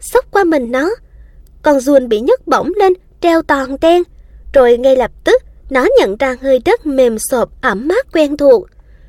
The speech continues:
Nó mừng quýnh, chui lấy chui để, cố về nhà cho nhanh. May quá,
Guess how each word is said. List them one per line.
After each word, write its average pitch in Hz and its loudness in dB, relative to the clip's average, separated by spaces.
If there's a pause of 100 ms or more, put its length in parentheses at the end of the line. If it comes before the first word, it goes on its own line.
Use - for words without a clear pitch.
(300)
Nó 453 4
mừng 285 0
quýnh, 359 2 (360)
chui 330 2
lấy 359 2
chui 370 6
để, 240 0 (340)
cố 294 4
về 311 0
nhà 254 -2
cho 359 -2
nhanh. 370 2 (640)
May 285 -2
quá, 480 0